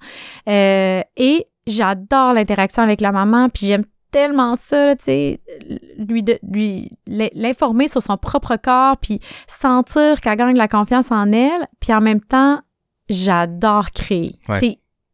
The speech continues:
Speaker 1: j'adore développer, puis avoir des idées, puis faire des collaborations, là,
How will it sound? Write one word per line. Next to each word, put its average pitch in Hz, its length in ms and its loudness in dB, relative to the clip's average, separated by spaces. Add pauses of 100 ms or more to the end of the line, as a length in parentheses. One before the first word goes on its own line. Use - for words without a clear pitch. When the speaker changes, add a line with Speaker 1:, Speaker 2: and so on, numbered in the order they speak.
(100)
Speaker 1:
j'adore 196 600 -2
développer, 196 640 0
puis 202 100 -2
avoir 190 240 2
des 196 160 0
idées, 185 160 -2
puis 190 140 -10
faire 208 160 0
des 196 80 -2
collaborations, 190 800 0
là, 190 180 2